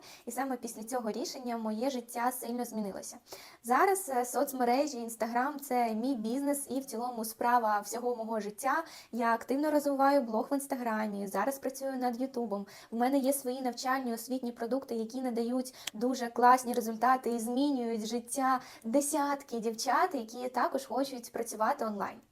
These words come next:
Тож сьогодні ми з вами поговоримо про те, як закрити свої цілі за три місяці, де брати на все це мотивацію та час,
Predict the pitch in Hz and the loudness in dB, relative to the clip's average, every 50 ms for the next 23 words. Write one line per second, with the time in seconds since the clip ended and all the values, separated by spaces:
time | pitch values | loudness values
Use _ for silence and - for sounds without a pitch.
0 | _ _ _ - 269 269 - 277 262 277 359 392 370 311 277 285 277 262 262 262 | _ _ _ 0 0 0 0 0 2 4 4 4 4 4 2 2 2 2 2 2
1 | 262 254 240 247 247 240 262 277 269 254 247 240 - 247 247 - 262 339 403 392 | 2 2 0 0 2 2 2 2 2 2 0 0 0 0 0 2 2 2 2 0
2 | 320 247 240 269 320 320 277 233 202 - 254 294 - 269 - 233 233 233 226 - | 2 4 4 4 4 4 2 -4 -2 0 0 0 0 -2 -4 -4 -6 -8 -6 -6
3 | 269 277 277 262 226 226 208 214 214 214 - - - 294 339 311 240 226 233 - | -4 -2 -2 0 0 0 0 0 0 -2 -2 -2 -2 0 0 0 -2 -2 -2 -4
4 | 240 240 - 285 285 330 - - - - - 196 214 285 330 339 254 226 254 277 | -6 -6 -6 -6 -6 -4 -4 -4 -4 -4 -6 -4 -2 -2 0 0 2 4 4 4
5 | 311 302 - 254 233 226 226 - - 294 294 285 - 277 262 220 208 220 285 285 | 4 4 2 0 0 -2 -2 0 0 2 2 2 0 -2 -2 -2 0 0 -2 0
6 | 311 294 262 269 262 254 254 - 233 220 220 220 196 196 - - 254 262 349 392 | 0 2 2 4 4 4 2 0 -2 -4 -2 -2 -2 -2 0 0 0 2 2 2
7 | - - | 0 -2